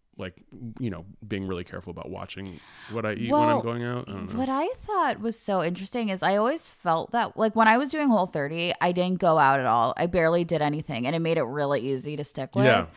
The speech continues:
Speaker 2: But then this week I've been, was my first week doing Fit Girls Guide, and, like, I've been going out, not, like, every single night, but, like, a few nights
Speaker 1: Yeah.
Speaker 2: this week I did. And,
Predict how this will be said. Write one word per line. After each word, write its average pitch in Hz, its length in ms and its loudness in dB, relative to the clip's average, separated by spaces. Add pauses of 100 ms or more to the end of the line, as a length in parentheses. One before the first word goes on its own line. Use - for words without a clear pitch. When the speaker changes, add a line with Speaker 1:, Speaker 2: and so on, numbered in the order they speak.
(400)
Speaker 2:
But 208 140 0
then 214 220 6
this 208 200 2
week 302 160 -4
I've 220 140 0
been, 196 340 -2
was 180 180 -4
my 175 120 -4
first 175 240 -6
week 185 100 -8
doing 165 240 -6
Fit 226 200 -4
Girls 220 220 -4
Guide, 160 280 0
and, 165 100 -4
like, 147 240 -2
I've 170 300 -6
been 190 240 0
going 220 260 0
out, 156 320 2 (160)
not, 180 400 2 (100)
like, 151 440 -2
every 156 260 -2
single 147 220 -6
night, 160 260 -2
but, 110 100 -6
like, 127 200 -4
a 156 80 -8
few 156 240 -4
nights 135 260 -2
Speaker 1:
Yeah. 127 140 4
Speaker 2:
this - 180 -4
week 139 180 -10
I 143 120 -4
did. 139 360 -6
And, 147 380 -2